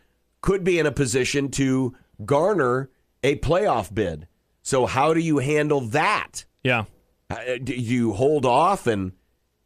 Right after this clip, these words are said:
Speaker 1: not announce the full bracket
Speaker 2: Oh, you can't do
Speaker 1: until
Speaker 2: that.
Speaker 1: after the Army-Navy game, or do you just leave a slot open if the Army-Navy winner,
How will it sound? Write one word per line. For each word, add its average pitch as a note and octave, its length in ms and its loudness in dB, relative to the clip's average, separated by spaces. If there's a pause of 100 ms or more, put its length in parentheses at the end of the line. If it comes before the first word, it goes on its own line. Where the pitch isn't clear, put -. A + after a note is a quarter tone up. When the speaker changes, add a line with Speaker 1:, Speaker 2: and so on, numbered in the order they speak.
(800)
Speaker 1:
not B2 320 2
announce A#2+ 420 0
the A#2 120 -2
full C#3+ 260 0
bracket C3 720 -2
Speaker 2:
Oh, C3 100 2
you C#3 160 0
can't D#3+ 260 0
do C3 100 2
Speaker 1:
until C3 160 4
Speaker 2:
that. D#3+ 260 2
Speaker 1:
after D3+ 240 0
the C3 160 2
Army-Navy C#3+ 580 2
game, F#3 380 0
or C#3+ 240 2
do B2 120 -2
you C#3 200 0
just C3+ 260 -2
leave D3 220 2
a B2 60 0
slot C#3 440 0
open C3 540 0 (500)
if C3 160 0
the C3 160 0
Army-Navy C#3 680 2
winner, B2 580 0